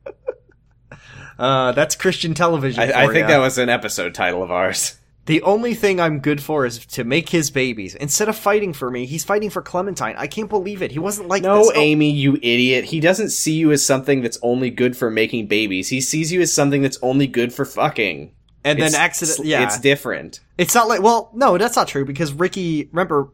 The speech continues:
Speaker 1: we, we stated before that Ricky's goal is to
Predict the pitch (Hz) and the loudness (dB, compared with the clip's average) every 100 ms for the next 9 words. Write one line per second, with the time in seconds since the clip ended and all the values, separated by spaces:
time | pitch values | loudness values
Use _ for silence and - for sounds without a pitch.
0 | - 151 151 135 156 143 185 180 147 131 | -10 -6 -6 -4 -4 -2 0 0 0 -4
1 | - 160 113 110 147 143 131 123 139 143 | -2 -2 -2 -4 -6 -2 -4 0 4 4
2 | 127 113 110 - | 4 -2 -6 -8